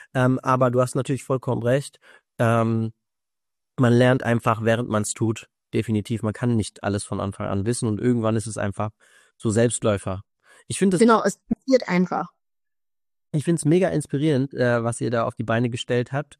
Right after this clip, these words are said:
Speaker 1: ähm, und wie vielen Menschen ihr auch damit schon irgendwie ja letzten Endes auch ein neues Leben ermöglicht habt, ne? In einem neuen Land, fremden Land und denen es dann eben nicht so geht,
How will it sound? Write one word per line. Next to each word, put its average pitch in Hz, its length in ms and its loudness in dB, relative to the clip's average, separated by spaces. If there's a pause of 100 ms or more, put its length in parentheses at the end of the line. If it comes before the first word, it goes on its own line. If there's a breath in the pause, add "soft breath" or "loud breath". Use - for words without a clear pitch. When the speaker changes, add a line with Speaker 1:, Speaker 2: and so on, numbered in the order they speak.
(380 soft breath)
Speaker 1:
ähm, 120 720 0
und 120 240 2
wie 123 80 -4
vielen 139 200 0
Menschen 135 300 0
ihr 120 80 -8
auch 131 220 -6
damit 131 340 0
schon 131 340 -2 (300)
irgendwie 147 280 2
ja 156 140 2
letzten 156 300 -2
Endes 160 180 -2
auch 139 160 -2
ein 160 60 2
neues 147 260 0
Leben 202 220 0
ermöglicht 104 400 -2
habt, - 200 -8
ne? 139 120 -2
In 139 160 -4
einem 123 100 0
neuen 143 280 0
Land, 151 280 -2
fremden 151 320 -4
Land 135 380 -2 (520 soft breath)
und 147 280 2
denen 202 200 4
es 165 260 -2
dann 160 180 2
eben 156 320 2
nicht 233 260 2
so 156 160 2
geht, 139 420 0